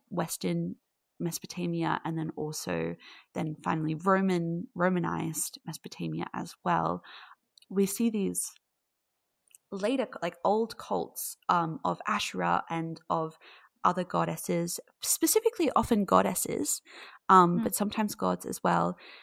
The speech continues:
Speaker 1: Actually, these exact sites where these cults were become transformed into more Greek and Roman groves as well. So
Speaker 2: Hmm.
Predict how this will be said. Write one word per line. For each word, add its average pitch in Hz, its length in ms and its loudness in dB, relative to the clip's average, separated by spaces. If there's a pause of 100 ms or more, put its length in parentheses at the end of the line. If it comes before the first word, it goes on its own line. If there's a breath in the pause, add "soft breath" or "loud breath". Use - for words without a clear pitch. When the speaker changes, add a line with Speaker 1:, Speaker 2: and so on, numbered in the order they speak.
(240 loud breath)
Speaker 1:
Actually, 196 600 0
these 190 200 0
exact 190 520 -2
sites - 640 0
where 175 420 0
these 170 520 0 (180)
cults - 380 -2
were 180 400 4 (840 loud breath)
become 175 600 0
transformed 170 720 -2
into 165 300 -2
more 160 280 2
Greek 170 440 -4
and 165 200 0
Roman 160 480 0 (440)
groves - 300 2
as 165 140 -4
well. - 280 0
So 175 340 4 (280 loud breath)
Speaker 2:
Hmm. 196 180 -6